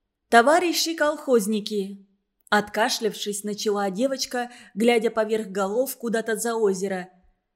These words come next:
«Весной вы и школа поручили нам съездить в город и заняться размножением хороших сортов картофеля для колхоза. В Ленинграде мы слушали лекцию,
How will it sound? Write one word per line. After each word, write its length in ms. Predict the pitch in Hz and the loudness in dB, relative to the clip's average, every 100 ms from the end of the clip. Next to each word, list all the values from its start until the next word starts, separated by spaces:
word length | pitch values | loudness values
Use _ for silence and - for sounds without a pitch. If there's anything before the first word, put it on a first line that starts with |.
| _ _ _ _ | _ _ _ _
«Весной 600 | 208 285 285 285 330 349 | 4 4 2 0 0 0
вы 340 | 247 285 302 330 | -2 -2 -2 -4
и 180 | 330 | -2
школа 640 | 247 - 269 277 285 285 294 _ _ _ _ | -4 0 0 0 0 -6 -12 _ _ _ _
поручили 580 | 240 277 277 330 330 320 | 4 4 4 2 2 2
нам 300 | 277 302 311 | -2 -4 -2
съездить 600 | - 262 294 240 277 214 | -2 -2 -2 -2 -4 -4
в 80 | |
город 440 | 202 254 285 294 - _ _ _ _ _ | 0 2 4 2 -6 _ _ _ _ _
и 100 | 277 | 0
заняться 560 | 233 269 262 302 302 277 | 6 6 6 -4 -2 0
размножением 720 | 262 254 262 226 294 294 277 | -2 -4 -6 -4 -4 -6 -10
хороших 540 | - 262 262 262 269 | -6 0 0 0 -2
сортов 520 | - 247 240 - 285 - | -2 -2 -2 -4 -6 -4
картофеля 640 | 247 247 285 277 277 262 | -4 -4 -4 -4 -2 0
для 200 | 220 254 | 0 -4
колхоза. 800 | 254 269 269 285 247 196 190 180 _ _ _ _ _ _ _ | -2 -4 -4 2 2 2 -2 -6 _ _ _ _ _ _ _
В 40 | 226 | 4
Ленинграде 840 | 285 311 311 359 320 233 202 - _ _ _ | 4 4 0 -2 0 -2 -2 -6 _ _ _
мы 180 | - 269 | 0 4
слушали 540 | 294 311 320 330 339 359 | 4 2 -2 -2 -2 0
лекцию, 760 | 285 226 - - 196 185 - | 2 2 0 -8 -8 -10 -16